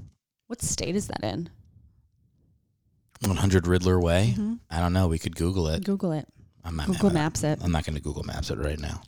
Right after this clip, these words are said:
Speaker 1: Remember Google Earth? Is that still a thing?
Speaker 2: Google Earth?
Speaker 1: Do you remember Google Earth?
Speaker 2: Oh, where you can, like, see the
Speaker 1: You could, like, see the, the Earth, and you can, like, zoom in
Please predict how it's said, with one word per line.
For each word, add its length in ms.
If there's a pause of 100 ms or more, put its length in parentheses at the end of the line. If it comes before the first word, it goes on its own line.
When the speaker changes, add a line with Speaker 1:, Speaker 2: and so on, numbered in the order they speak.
(680)
Speaker 1:
Remember 260
Google 400
Earth? 280
Is 80
that 180
still 260
a 40
thing? 360 (2250)
Speaker 2:
Google 400
Earth? 360
Speaker 1:
Do 40
you 60
remember 220
Google 400
Earth? 480 (100)
Speaker 2:
Oh, 100
where 100
you 120
can, 140
like, 160
see 260
the 240
Speaker 1:
You 60
could, 80
like, 160
see 540
the, 140 (260)
the 200
Earth, 400
and 80
you 60
can, 140
like, 140
zoom 540
in 400